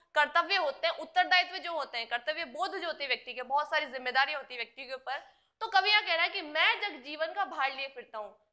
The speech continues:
तो कवि वास्तविक जीवन में उन संबंधों का, उन रिश्तों का या उन कर्तव्यों का उत्तरदायित्व अच्छी तरीके से कर रहा है, तो वो कैसे प्रतीत हो रहे हैं? उसको भार के समान अर्थात बोझ के समान प्रतीत हो रहे हैं उनको।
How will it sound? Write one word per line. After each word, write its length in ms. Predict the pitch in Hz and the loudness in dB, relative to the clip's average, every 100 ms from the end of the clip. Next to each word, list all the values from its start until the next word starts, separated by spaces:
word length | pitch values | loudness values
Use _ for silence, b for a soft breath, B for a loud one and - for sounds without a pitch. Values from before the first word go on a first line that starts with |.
| - | -14
तो 80 | 427 | -2
कवि 680 | 339 311 359 403 415 - 233 | 2 2 4 2 0 -10 -2
वास्तविक 640 | 233 247 - 349 415 277 | 2 2 2 -2 -2 -4
जीवन 280 | 277 262 254 | -8 -8 -6
में 180 | 262 339 | -4 -4
उन 280 | 294 349 | -4 -6
संबंधों 560 | 370 285 254 254 254 254 | -2 -4 -2 -6 -2 -4
का, 340 | 254 254 320 | 0 4 4
उन 240 | 277 320 285 | 4 -2 -6
रिश्तों 360 | 233 - 294 | -10 -4 -2
का 200 | 269 254 | 2 2
या 140 | 269 330 | 4 2
उन 140 | 320 | 0
कर्तव्यों 480 | 277 254 277 294 311 | 2 2 2 0 2
का 120 | 370 | 2
उत्तरदायित्व 600 | - 277 277 277 302 339 - | 2 0 0 2 2 0 -4
अच्छी 240 | 285 - 359 | -6 -4 -2
तरीके 300 | 330 277 277 | 0 0 -4
से 120 | - | -6
कर 140 | 208 | -8
रहा 80 | - | -10
है, 100 | - b b _ | -18 b b _
तो 80 | 370 | 0
वो 100 | 440 | 2
कैसे 380 | 427 294 294 415 | 4 4 4 0
प्रतीत 340 | 403 403 392 | 2 0 -2
हो 60 | 381 | -2
रहे 120 | 392 | -2
हैं? 60 | 381 | -4
उसको 240 | - 427 | -6 -6
भार 400 | 226 - 294 359 | -6 4 4 4
के 100 | 370 | 0
समान 280 | 311 277 254 | -6 -6 -6
अर्थात 240 | 269 370 | -2 -2
बोझ 420 | 226 214 330 - | -2 2 2 2
के 120 | 339 370 | -2 -6
समान 280 | 302 302 | -4 -4
प्रतीत 300 | 269 262 277 | -4 -10 -12
हो 80 | 262 | -12
रहे 120 | 214 | -16
हैं 60 | 208 | -18
उनको। 220 | _ _ | _ _